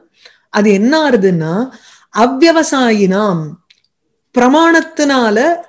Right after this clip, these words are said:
அவிவேகியா இருக்கக்கூடியவர்கள், விவேக புத்தி ரஹிதானாம். விவேகி, விவேக புத்தி யாருக்கெல்லாம் இல்லையோ,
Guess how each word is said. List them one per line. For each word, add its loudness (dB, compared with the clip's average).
அவிவேகியா 4
இருக்கக்கூடியவர்கள், 0
விவேக 0
புத்தி -2
ரஹிதானாம். -2
விவேகி, 4
விவேக 2
புத்தி 0
யாருக்கெல்லாம் 0
இல்லையோ, 0